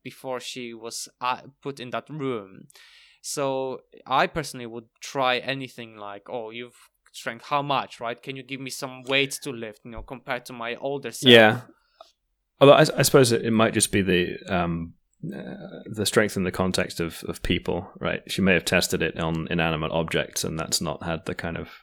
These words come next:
Speaker 2: um, the same emotional impact as, as seeing what happens when she
Speaker 1: Well, I mean,
Speaker 2: punches someone.
Speaker 1: the thing is, the problem with fights is when people imagine, like, is that usually by few, many fights are within a few seconds done, right? It's this, un-, but the problem is with fighting is that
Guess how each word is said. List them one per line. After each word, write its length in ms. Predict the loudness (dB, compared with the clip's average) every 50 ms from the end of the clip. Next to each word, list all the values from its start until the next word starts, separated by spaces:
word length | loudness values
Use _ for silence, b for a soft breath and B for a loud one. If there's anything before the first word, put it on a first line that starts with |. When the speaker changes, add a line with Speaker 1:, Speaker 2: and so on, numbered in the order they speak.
| -12 -12
Speaker 2:
um, 360 | -10 -10 -10 -12 -14 -16 -12 -6
the 80 | 0 2
same 260 | 2 2 0 -2 -4 -6
emotional 480 | -6 -4 -4 -4 -6 -6 -6 -6 -6 -6
impact 520 | -6 -6 -6 -8 -8 -10 -10 -12 -12 -10
as, 180 | -8 -6 -6 -6 -4
as 100 | -4 -2
seeing 220 | -2 -2 -4 -6
what 80 | -8 -10
happens 380 | -10 -10 -10 -10 -10 -10 -8 -8
when 120 | -8 -8 -8
she 140 | -8 -6 -4
Speaker 1:
Well, 280 | -2 0 0 0 -2 -2
I 80 | -4 -4
mean, 260 | -6 -6 -8 -10 -12 -16 _ _ _ -4
Speaker 2:
punches 340 | -4 -4 -4 -2 -2 0 0
someone. 280 | 0 -2 -2 -6 -4 -4
Speaker 1:
the 80 | -6
thing 280 | -4 -4 -6 -6 -4 -4
is, 220 | -6 -6 -8 -10 _ _ -20
the 140 | -18 -12 -6
problem 280 | -2 -2 -2 -2 -2
with 100 | -6 -8 -6
fights 400 | 0 0 0 0 0 -4 -10 -10
is 180 | -10 -10 -10
when 160 | -12 -14 -14 -12
people 320 | -14 -14 -10 -8 -10 -10
imagine, 540 | -8 -6 -4 -2 -2 -4 -4 -8 -18 -18 -14
like, 360 | -10 -8 -8 -8 -10 _ _ _ _ _ -16
is 240 | -14 -12 -12 -12 -8
that 240 | -8 -8 -8 -10 _ _
usually 280 | -14 -12 -12 -10 -12 -10
by 220 | -6 -4 -2 -2 -4 -6 -12 -20 _ -20 -14
few, 260 | -10 -8 -8 -8 -10 -16 -16
many 220 | -12 -10 -10 -10 -8
fights 280 | -6 -6 -6 -6 -6
are 180 | -6 -6 -6 -6
within 320 | -8 -10 -10 -12 -12 -12
a 40 | -12
few 120 | -12 -12
seconds 440 | -10 -8 -8 -10 -10 -12 -18 -16 -12
done, 320 | -8 -8 -8 -10 -12 -18 -14
right? 260 | -12 -10 -10 -10 -10
It's 240 | -14 -14 -14 -16 -20 B B B B B B B B
this, 160 | -10 -10 -8 -8
un-, 240 | -8 -8 -10 -12 -16 -20 _ -16
but 200 | -10 -10 -8 -8
the 80 | -8
problem 300 | -4 -4 -4 -4 -4 -8
is 140 | -10 -10 -10
with 120 | -12 -12
fighting 440 | -8 -2 -2 0 0 -2 -6 -10 -14
is 120 | -14 -12 -8
that 220 | -8 -8 -8